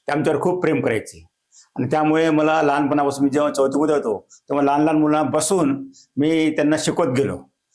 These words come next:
म्हणजे पहिली, दुसरीचा, तिसरीचा असो, तर त्यांना मी, अ, असा, अ, वा-, अंक गिरवत गेलो.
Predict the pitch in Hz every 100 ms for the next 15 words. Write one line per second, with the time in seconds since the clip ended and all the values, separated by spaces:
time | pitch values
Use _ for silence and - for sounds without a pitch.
0 | _ _ - 123 123 127 127 120 123 120
1 | 120 120 - 135 135 131 131 117 120 123
2 | 123 135 151 151 160 160 175 - - -
3 | - 131 131 131 131 151 - - - -
4 | 330 - _ _ - 127 131 - - -
5 | 131 143 180 170 175 131 113 87